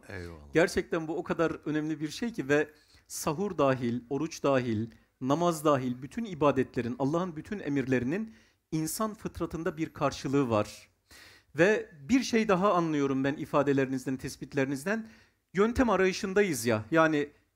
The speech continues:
Speaker 2: işte kendimiz ıslah olmak istiyoruz, evladımıza, eşimize bu konuda bir nasip vermek istiyoruz, bir üslup arayışındayız.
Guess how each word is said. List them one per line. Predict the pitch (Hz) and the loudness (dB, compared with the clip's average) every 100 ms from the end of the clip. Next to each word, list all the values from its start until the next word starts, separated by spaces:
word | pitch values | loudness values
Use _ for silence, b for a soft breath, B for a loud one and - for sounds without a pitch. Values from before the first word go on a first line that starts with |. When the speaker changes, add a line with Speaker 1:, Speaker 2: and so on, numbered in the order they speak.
| - | -12
Speaker 2:
işte | - 175 - - _ _ - | 0 0 0 -8 _ _ -6
kendimiz | - 202 208 220 220 - - - - | 2 2 4 2 2 -2 -8 -16 -10
ıslah | 165 - 147 | -4 0 0
olmak | 151 143 135 | 0 -2 -4
istiyoruz, | - - 139 143 165 | -8 -4 -2 -2 0
evladımıza, | 165 180 180 180 180 180 | 2 4 4 2 -2 -2
eşimize | 160 - 175 156 170 165 156 | -2 -2 -2 2 2 2 -2
bu | |
konuda | - 160 151 143 | -8 -4 -2 0
bir | 156 147 b b | 0 -2 b b
nasip | 147 143 185 - | -2 -2 -4 0
vermek | 139 135 123 | 0 0 -4
istiyoruz, | - 143 143 190 - | -8 -6 -6 -6 -10
bir | 208 | -12
üslup | 180 - 208 | -10 -10 -4
arayışındayız. | 151 143 131 147 127 131 190 | 0 0 0 -4 -2 -2 -2